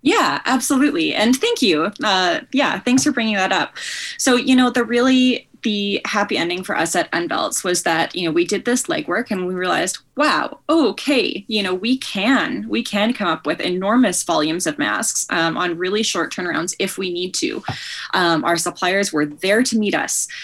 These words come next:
And so although we didn't have the budget that a government P O would have offered, um, we did call out to our customers and say, "Look, we know that two masks per student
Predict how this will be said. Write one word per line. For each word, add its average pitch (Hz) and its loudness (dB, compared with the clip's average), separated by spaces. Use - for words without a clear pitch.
And 196 2
so 196 2
although 196 2
we 233 2
didn't 208 -2
have 190 -4
the 190 -2
budget 165 -2
that 156 -2
a 160 2
government 160 -4
P 190 -4
O 190 0
would 170 0
have 170 -6
offered, - -2
um, 165 0
we 180 -6
did 185 0
call 175 -2
out 165 -2
to - -6
our 160 0
customers 175 -4
and 170 -4
say, 165 -2
"Look, 165 -4
we 208 0
know 208 4
that 170 0
two 233 0
masks 202 0
per 185 -4
student 190 -4